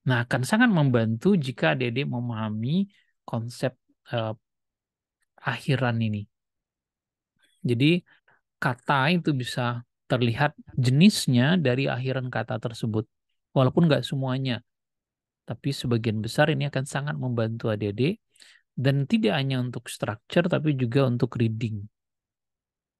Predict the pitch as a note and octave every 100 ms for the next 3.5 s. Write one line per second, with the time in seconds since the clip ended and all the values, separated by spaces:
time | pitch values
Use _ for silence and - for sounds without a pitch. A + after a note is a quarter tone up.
0 | _ _ _ _ _ _ G#3 A#2 A2 A2
1 | A2 A#2+ _ _ _ _ _ _ _ -
2 | A#2 A2+ G#2+ - A2 A2 A2+ C#3+ E3 B2+
3 | G#2+ G#2 A#2 C#3+ F#3